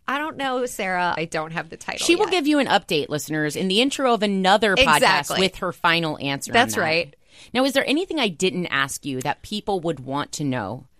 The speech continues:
Speaker 2: The backup Janet Jackson, Jackson <laughs> dancer was key. I didn't see that coming.
Speaker 1: Well, I mean, as a kid, I danced all the time.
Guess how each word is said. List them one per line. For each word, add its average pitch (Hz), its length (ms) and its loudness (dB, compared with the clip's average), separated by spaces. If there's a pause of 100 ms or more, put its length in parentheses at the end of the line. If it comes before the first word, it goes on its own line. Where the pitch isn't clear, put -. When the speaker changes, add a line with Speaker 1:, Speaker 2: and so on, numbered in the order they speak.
(260)
Speaker 2:
The 190 100 2
backup 196 500 0
Janet 170 320 -2
Jackson, 156 460 -4 (180)
Jackson 185 560 0
<laughs> - 40 -20
dancer 202 500 0
was 175 240 -6 (500)
key. 185 260 -2
I 151 140 4
didn't 214 280 -2
see 208 100 -4
that 165 180 0
coming. 107 320 -8 (220)
Speaker 1:
Well, 320 360 6 (120)
I 262 80 4
mean, 294 180 -2
as 254 140 0
a 269 60 -2
kid, 466 340 2
I 214 140 2
danced 185 500 -4
all 175 160 0
the 165 80 -8
time. 185 420 -8